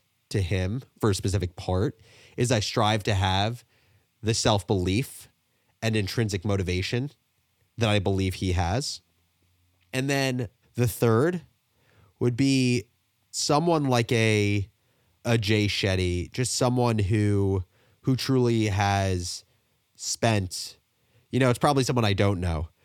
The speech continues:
uh, who's, who's living in, in a monastery right now, but who has truly learned to be present, like, truly present in their life. So I ca-, I can't think of, like,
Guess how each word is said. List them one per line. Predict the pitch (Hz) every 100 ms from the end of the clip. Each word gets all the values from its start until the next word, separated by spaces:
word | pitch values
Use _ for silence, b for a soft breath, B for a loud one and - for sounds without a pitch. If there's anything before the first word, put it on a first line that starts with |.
| b b
uh, | 92 95 95
who's, | 107 104 95 -
who's | 120 107 98
living | 104 104 104
in, | 101 98 95 95 -
in | 101
a | 98
monastery | 95 92 95 101 117 113 113
right | 120 104
now, | 127 131 - B B B
but | 127
who | 131
has | 117 104
truly | - - 123 113 110 107 95 98 - b b b b b _ _ _ _ _ -
learned | 98 101 98 107 123 135 - _ _ _ _ _ -
to | 123
be | 120
present, | - 107 92 90 82 _ _ _ -
like, | 110 -
truly | - 143 127 110
present | 98 107 92 95
in | 90
their | 85 85
life. | 78 62 - - _ _ _ b b b
So | -
I | 120
ca-, | 113 -
I | 113
can't | 135 123 127 _ _ -
think | 110
of, | 113 92
like, | 98 90